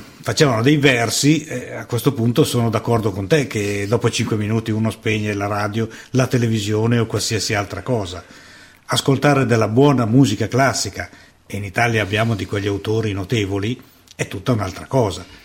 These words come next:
Riesci anche a rilassarti un momentino.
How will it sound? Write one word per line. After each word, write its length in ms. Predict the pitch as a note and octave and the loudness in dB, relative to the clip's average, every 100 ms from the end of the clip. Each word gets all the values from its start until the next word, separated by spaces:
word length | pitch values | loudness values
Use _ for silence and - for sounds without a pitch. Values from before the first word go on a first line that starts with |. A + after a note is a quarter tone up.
| - - | -16 -4
Riesci 420 | B2 A#2 - B2+ | -2 0 0 0
anche 320 | G2 B2 B2+ | 0 0 0
a 20 | |
rilassarti 680 | A2 G#2 G2+ - F#2+ A2 - | 0 -2 -4 -4 -4 -6 -4
un 80 | G#2+ | -6
momentino. 760 | G2 F#2 F2 C3+ A2+ F#2 - | -6 -8 -4 -2 -2 -4 -12